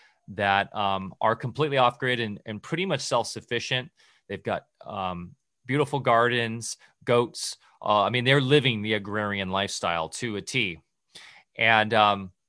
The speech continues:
I was brought up something I wasn't aware of when we were sitting around e-, eating after the workshops, which were amazing. And I highly recommend too, having these skills. Like I learned how to do a fire drill, do a fire bow, drill bow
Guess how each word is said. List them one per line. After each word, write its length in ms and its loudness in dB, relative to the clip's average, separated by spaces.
I 60 4
was 160 2
brought 200 6
up 100 4
something 360 0
I 60 6
wasn't 320 0
aware 280 2
of 120 4
when 140 -4
we 120 -4
were 80 -4
sitting 280 -6
around 400 -2
e-, 200 -2
eating 560 -4
after 640 0
the 320 -4
workshops, 580 0
which 160 -4
were 160 0
amazing. 480 0
And 80 -2
I 80 0
highly 240 2
recommend 460 -2
too, 200 -2
having 280 2
these 160 -4
skills. 500 -2
Like 160 -2
I 60 2
learned 200 -2
how 40 -6
to 60 -8
do 140 -6
a 20 -8
fire 500 2
drill, 440 -2
do 160 -12
a 20 -8
fire 300 0
bow, 260 -2
drill 240 -4
bow 320 2